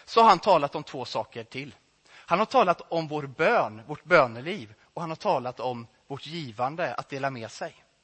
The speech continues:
Och på något sätt så känns det som att de här tre hänger ihop. Lika naturligt som bönen, som givandet, så kommer Jesus också in på fastan. Bara för att förstå att det var så naturligt för Jesus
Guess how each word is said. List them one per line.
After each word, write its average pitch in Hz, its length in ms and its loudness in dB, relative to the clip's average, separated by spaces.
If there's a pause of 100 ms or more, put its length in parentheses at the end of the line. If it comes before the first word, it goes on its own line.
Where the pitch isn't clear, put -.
(640)
Och - 160 -4
på 233 100 4
något 247 240 4
sätt - 260 0
så 196 100 -6
känns - 260 -2
det 156 80 -14
som 160 200 -2
att - 280 -2
de 202 160 0
här 196 180 6
tre 160 340 -4
hänger 160 340 -6
ihop. - 360 -14 (120)
Lika 208 320 -2
naturligt 190 600 -6
som 165 180 -6
bönen, 131 580 0 (300)
som 165 240 -6
givandet, 135 760 -6 (120)
så - 160 -8
kommer 165 240 -2
Jesus 160 320 -4
också 151 220 -10
in 117 260 -10 (200)
på 127 120 -12
fastan. 117 640 -14 (540)
Bara 180 200 2
för 160 140 -8
att 156 80 -10
förstå 156 320 -6
att - 240 -4 (380)
det 165 100 2
var 185 100 0
så 202 240 -4
naturligt 160 520 -4
för 160 100 -8
Jesus - 600 -8